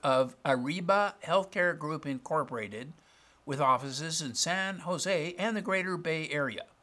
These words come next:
Cl-, clinics primarily treat patients in the workers' compensation system. Pacheco is the owner of One World Interpreting Services, a San Jose company that provides Spanish translation services for medical providers.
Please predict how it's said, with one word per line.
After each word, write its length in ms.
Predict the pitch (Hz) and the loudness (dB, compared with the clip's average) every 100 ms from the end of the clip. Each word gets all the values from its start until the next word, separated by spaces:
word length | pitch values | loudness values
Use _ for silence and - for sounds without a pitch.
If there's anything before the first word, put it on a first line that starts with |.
| _ _ _ _ _ - - _ - | _ _ _ _ _ -20 -20 _ -12
Cl-, 200 | 120 113 - | -10 -12 -8
clinics 440 | - 196 151 143 | -2 0 0 -2
primarily 680 | - - 165 190 247 170 170 | -8 -4 -2 2 4 2 0
treat 480 | 151 - 240 151 - | -4 -4 -4 -4 -6
patients 480 | 190 190 - 156 208 | -6 -4 -4 -6 -4
in 100 | 175 | -2
the 80 | 170 | -2
workers' 400 | 170 170 185 - | -2 -2 -4 -2
compensation 720 | 156 156 156 156 156 175 165 | -4 -4 -8 -8 -8 -8 -6
system. 440 | 202 190 143 113 - _ _ _ _ _ _ - - - | -4 -4 -6 -10 -14 _ _ _ _ _ _ -20 -14 -4
Pacheco 560 | 185 214 262 247 180 | -2 4 4 6 4
is 160 | 190 180 | 2 -2
the 160 | 165 156 | -4 -2
owner 400 | 156 185 196 185 | 0 2 2 4
of 320 | 151 147 135 - - | 4 4 4 -12 -12
One 560 | 127 147 185 208 214 214 - | -2 2 4 4 2 0 -6
World 540 | 143 170 180 147 147 147 | -6 0 4 4 4 0
Interpreting 560 | 139 156 165 147 139 | -4 -4 -2 -2 -4
Services, 840 | 120 160 135 113 117 113 135 180 - - - _ - | -4 -2 -2 -4 -8 -6 -4 -4 -6 -16 -20 _ -6
a 100 | 156 | -2
San 340 | 139 - 226 208 | 0 2 0 0
Jose 320 | 202 175 170 | -2 -2 -4
company 500 | - 165 131 104 117 | -2 -4 -4 -8 -4
that 200 | 143 156 | 0 0
provides 500 | 165 156 165 160 151 - - | 0 0 2 2 0 -8 -12
Spanish 560 | - - - 233 214 208 | -6 -4 0 0 0 -4
translation 800 | - 180 160 - 156 156 147 135 | -4 -4 -4 -2 -2 -2 -2 -4
services 580 | - 170 123 - 175 175 | 0 0 0 -6 -6 -4
for 160 | 196 | -2
medical 380 | 202 220 208 160 | 0 0 0 -4
providers. 720 | 120 120 107 107 - - - | -2 -2 0 -2 -4 -8 -10